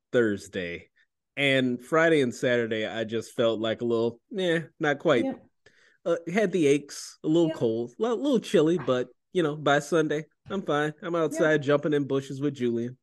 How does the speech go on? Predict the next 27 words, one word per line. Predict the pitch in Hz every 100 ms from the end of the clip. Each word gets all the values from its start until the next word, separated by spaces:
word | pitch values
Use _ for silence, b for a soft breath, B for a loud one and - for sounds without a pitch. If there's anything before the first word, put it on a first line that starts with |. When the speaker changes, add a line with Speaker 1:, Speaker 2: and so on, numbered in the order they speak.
| _
Speaker 1:
you | 208
know. | 160 131 135 _ _ _
Speaker 2:
It's | 240 -
fine. | 269 254
Speaker 1:
This | 185
is | 180 175
what | 175
it | 170
is. | 156 160 - - _ 247
Speaker 2:
Yeah, | 269 196 -
I've | 233
had, | 240 233
what, | 214 208 -
four | - - - 226 247 262 269 269 - _ -
covid | 247 254 247 254 254 _
vaccines, | 240 247 - 254 262 262 262
right? | 226 233 226 -
Two | - 233 233 226
initial, | 220 220 226 233
two | 208 220
boosters. | 196 220 226 233 240 247 - _ _ _ -
Speaker 1:
Yeah, | 131 107 -
yeah, | 135
that | 120
was | 139
my | 139 135
fourth. | 151 113 85